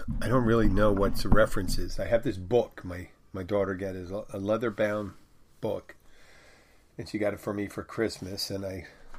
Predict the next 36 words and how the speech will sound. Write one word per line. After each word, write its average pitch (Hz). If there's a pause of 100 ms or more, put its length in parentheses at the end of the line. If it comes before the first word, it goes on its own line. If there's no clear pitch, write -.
(120)
I'm 98
more 113
than, 101 (640)
it's 117
full 147
of 113
blank 107
pages. - (720)
I've 101
met, 123 (200)
I've 110
many 123
leather-bound 101
books. - (100)
No, 87 (260)
this -
one's 95
a -
leather-bound 87
book. 85 (760)
Uh, 92 (1600)
I 135
don't 156
know 139
why 127
I'm 117
saying, 101
"Cue 135
the 117
A-hole, 113
Beautiful 117
People." 104 (200)
I 113
don't 110
know 101
what. 101